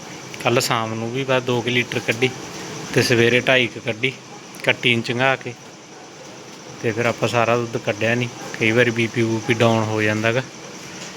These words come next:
ਤਾਂ ਕਰਕੇ ਫਿਰ। ਤੇ ਆਪਾਂ ਹਜੇ ਅੱਜ ਦੇ ਡੰਗ 'ਚ ਵੀ ਸਾਰਾ ਦੁੱਧ ਨਹੀਂ ਕੱਢਦੇ। ਕੱਲ੍ਹ ਵਾਲੇ ਡੰਗਾਂ 'ਚ ਆਪਾਂ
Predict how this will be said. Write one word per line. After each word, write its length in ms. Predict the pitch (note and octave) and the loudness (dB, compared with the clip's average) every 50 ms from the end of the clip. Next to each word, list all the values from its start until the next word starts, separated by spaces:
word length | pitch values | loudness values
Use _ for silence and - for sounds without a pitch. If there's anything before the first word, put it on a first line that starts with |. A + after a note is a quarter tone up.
| - - - - | -14 -10 -2 2
ਤਾਂ 140 | B2+ A#2+ A2 | 2 2 4
ਕਰਕੇ 360 | - A#2 A2 - - - A#2 | 2 0 0 0 -2 -4 -2
ਫਿਰ। 180 | G#2+ A2+ A2 G#2+ - - - - - - - - - - - - - - - - - - - - - | -2 -2 -4 -6 -8 -12 -14 -14 -14 -14 -14 -14 -14 -12 -12 -12 -12 -12 -12 -12 -12 -12 -12 -8 0
ਤੇ 80 | - B2+ | 2 2
ਆਪਾਂ 500 | A#2+ - - - A#2+ A#2 A#2 A#2 A#2 A2+ G#2 B2 | 2 2 2 2 2 2 4 2 2 0 0 0
ਹਜੇ 440 | A#2+ A2+ A#2 A#2 A#2 A#2 A#2 A#2+ A#2 | 2 4 6 6 6 6 6 4 2
ਅੱਜ 160 | A2+ G#2+ A#2+ | 2 0 0
ਦੇ 140 | A#2 A#2+ A#2+ | 2 2 2
ਡੰਗ 220 | A#2+ A#2+ A#2 A2+ | 2 2 2 0
'ਚ 140 | B2 A2+ - | -2 -4 -4
ਵੀ 140 | A#2+ C3+ C#3 | -4 -4 0
ਸਾਰਾ 280 | C3 C3+ B2+ B2 C3 | 2 2 2 4 2
ਦੁੱਧ 180 | C3 B2 A#2+ - | 0 0 2 2
ਨਹੀਂ 120 | - C3 | 2 2
ਕੱਢਦੇ। 340 | B2 - C3 B2+ B2 B2+ C3 B2 - - - - - - - - - - - - - - - - - - - - - - - - - - - - - - - - - - | 4 2 2 2 0 -2 -4 -6 -8 -14 -18 -18 -18 -18 -18 -12 -10 -10 -8 -8 -10 -10 -10 -12 -12 -14 -14 -14 -14 -14 -14 -16 -16 -14 -14 -14 -14 -14 -14 -12 -4 -2
ਕੱਲ੍ਹ 180 | A#2 A2+ A2 | -2 2 4
ਵਾਲੇ 200 | A#2 A#2+ B2 B2+ | 6 6 6 6
ਡੰਗਾਂ 320 | A#2+ A#2 A2+ A2+ A2 A2 G#2 | 4 2 0 2 0 -2 -2
'ਚ 80 | - | -2
ਆਪਾਂ 240 | A2+ G#2 - - A2 | -4 -4 -4 -6 -6